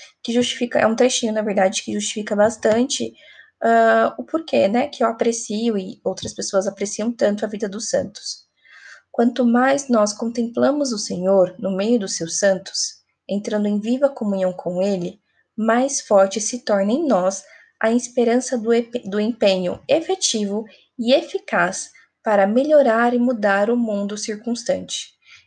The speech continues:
Em particular, ao olhar para a história e para a mensagem da Beata Josefina,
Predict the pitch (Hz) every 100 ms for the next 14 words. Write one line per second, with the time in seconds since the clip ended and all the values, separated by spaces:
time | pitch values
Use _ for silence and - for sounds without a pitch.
0 | - 202 208 208 - - 262 226 202 -
1 | _ _ _ - 262 269 262 247 285 277
2 | 233 233 - 185 185 185 - 202 196 202
3 | 196 - 233 247 226 208 185 196 180 190
4 | 175 170 180 - 208 190 202